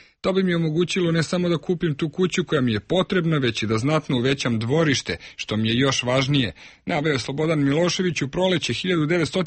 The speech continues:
devedeset devete u vreme nato bombardovanja u pismu koje je uputio nadležnim organima. Taj zahtev, kako je izjavio za naš program advokat Miloševićevih naslednika Momar Raičević, tadašnji predsjednik S R Jugoslavije uputio je jer je već duže vreme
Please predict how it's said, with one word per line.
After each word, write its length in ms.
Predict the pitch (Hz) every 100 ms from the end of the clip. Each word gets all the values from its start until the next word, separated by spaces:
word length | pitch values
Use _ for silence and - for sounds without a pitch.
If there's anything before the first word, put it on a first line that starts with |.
| 175 147
devedeset 460 | 127 139 165 -
devete 420 | 143 175 175 - 104 - - -
u 60 | 180
vreme 300 | 196 196 156
nato 320 | 165 165 131
bombardovanja 760 | 131 170 190 185 185 185 180
u 80 | 139
pismu 440 | 113 185 190 202 180
koje 200 | 165 131
je 60 |
uputio 460 | 110 - 175 - 160
nadležnim 500 | 147 135 139 127 131
organima. 520 | 131 151 156 160 123 - - - _ -
Taj 140 | 110
zahtev, 380 | 107 120 - 131
kako 140 | 123 107
je 40 | 120
izjavio 400 | 107 147 151 139
za 120 | 139
naš 160 | 147 -
program 340 | 190 185 180
advokat 400 | 147 156 180 156
Miloševićevih 760 | 165 160 170 165 190 185 143 127 160
naslednika 580 | 175 170 196 175 143
Momar 340 | 135 156 165 131
Raičević, 480 | 143 180 214 180 - - - - -
tadašnji 340 | 214 208 - 165
predsjednik 420 | 180 190 - 185 -
S 100 | 185
R 100 | 180
Jugoslavije 640 | 147 139 180 - 190 180
uputio 460 | 135 175 190 - 196
je 120 | 175 123
jer 100 | 107
je 180 | 98 92
već 100 | 113 113
duže 220 | 170 151 120
vreme 360 | 135 208 214